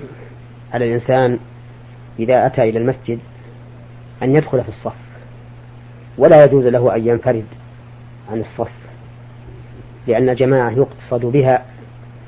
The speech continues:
الاجتماع في المكان والاجتماع في العمل،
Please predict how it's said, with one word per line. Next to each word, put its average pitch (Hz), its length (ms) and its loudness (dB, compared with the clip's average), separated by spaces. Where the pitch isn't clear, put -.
الاجتماع 120 540 0
في 123 100 -6
المكان 131 460 -2
والاجتماع 117 480 -4
في - 80 -12
العمل، 113 300 -4